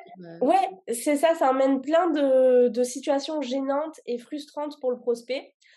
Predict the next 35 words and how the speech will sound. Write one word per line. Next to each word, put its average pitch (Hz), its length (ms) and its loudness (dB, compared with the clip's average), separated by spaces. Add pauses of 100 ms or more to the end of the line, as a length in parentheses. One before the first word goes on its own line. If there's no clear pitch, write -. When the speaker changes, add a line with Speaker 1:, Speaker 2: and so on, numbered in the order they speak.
(160)
Speaker 2:
Heu, 214 120 -6
donc 226 180 -4
moi, 277 80 -4
j'ai 285 140 -8
tendance 254 360 -6
à 233 40 -6
m'emballer 220 420 -6
quand 220 120 -12
je 190 80 -18
parle, 214 220 -8
heu, 196 160 -6
de 196 100 -12
ce 208 200 -14
sujet-là 214 460 -4
parce 240 180 -10
que 254 100 -8
<laughs> 247 60 -8
ça 302 120 0
me 240 60 0
tient 240 180 0
vraiment 254 280 2
à 262 100 0
cœur. 247 220 -4 (380)
Mais, 269 220 -2 (160)
heu, 226 500 -2
de, 262 320 -8
enfin, 208 220 -12
il 196 60 -14
y 202 40 -8
a 202 40 -14
plein 233 160 -4
de 233 60 -6
choses, 202 160 -10
en 175 80 -8
fait. - 180 -16